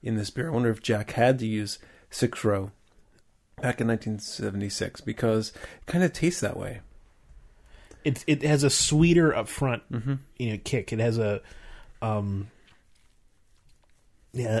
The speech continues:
Speaker 2: a, of, of, like Jeff said, kind of reminiscent of, of, of a cheaper lager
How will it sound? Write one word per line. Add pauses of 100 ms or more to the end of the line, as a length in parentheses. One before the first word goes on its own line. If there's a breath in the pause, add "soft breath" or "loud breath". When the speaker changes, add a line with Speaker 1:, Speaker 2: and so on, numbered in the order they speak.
Speaker 2:
a, (240)
of,
of, (760)
like
Jeff
said,
kind
of
reminiscent
of, (800 soft breath)
of,
of
a
cheaper
lager